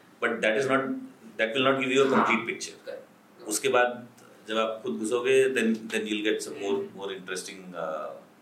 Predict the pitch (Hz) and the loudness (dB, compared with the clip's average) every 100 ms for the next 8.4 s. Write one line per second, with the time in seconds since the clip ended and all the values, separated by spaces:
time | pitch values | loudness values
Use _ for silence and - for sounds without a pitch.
0 | _ _ 90 90 87 85 - - - - | _ _ -6 -4 -2 -2 -4 -8 -8 -12
1 | - 76 - - - - _ _ _ - | -12 -12 -14 -16 -20 -20 _ _ _ -20
2 | - _ _ - - 101 110 113 - 127 | -20 _ _ -20 -12 -4 -2 -2 0 0
3 | 127 127 107 110 110 104 101 98 92 90 | 2 2 2 0 -2 -2 -2 -2 -8 -4
4 | 85 85 - 73 69 65 73 82 87 87 | -4 -4 -10 -10 -10 -10 -12 -8 -8 -6
5 | 85 101 - 92 - 90 87 82 78 82 | -6 -6 -6 -8 -4 -4 -4 -6 -8 -10
6 | 82 76 - - - 117 113 - 80 82 | -16 -20 -20 -20 -20 -18 -16 -14 -8 -8
7 | - 82 - - 80 78 82 82 82 80 | -8 -14 -12 -6 -4 -4 -8 -2 -2 -2
8 | 78 78 76 76 | -6 -10 -12 -14